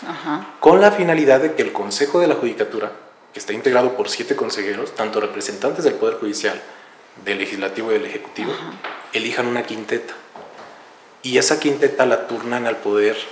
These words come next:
Speaker 2: Ejecutivo,
Speaker 1: Ejecutivo.
Speaker 2: con la finalidad de que el titular del Poder Ejecutivo, en este caso el gobernador del estado, remita a su vez una terna al Congreso del Estado, para que el Congreso del Estado, a su vez, en siete días,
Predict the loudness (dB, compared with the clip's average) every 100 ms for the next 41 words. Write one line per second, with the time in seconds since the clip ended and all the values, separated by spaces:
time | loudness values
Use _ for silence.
0 | -12 -8 -6 -6 -6 -4 -4 -6 -12 -14
1 | -8 -8 -2 2 2 0 -2 0 4 6
2 | 4 0 0 0 0 -4 -8 -10 -4 -2
3 | -2 -4 -6 -6 -8 -10 -6 -4 -4 -6
4 | -2 -2 0 -4 -2 -2 -4 -4 -2 -4
5 | 0 0 0 -4 -12 -20 -20 -12 -6 0
6 | 2 2 0 -2 0 0 -2 -2 -4 -2
7 | -2 -2 -6 -10 -18 -20 -20 -6 2 2
8 | 2 -2 0 2 0 -2 -2 2 2 0
9 | -10 -14 0 4 4 4 2 0 -2 2
10 | 2 6 6 6 6 6 6 4 2 2
11 | -2 -4 -2 0 4 6 10 10 8 0
12 | -6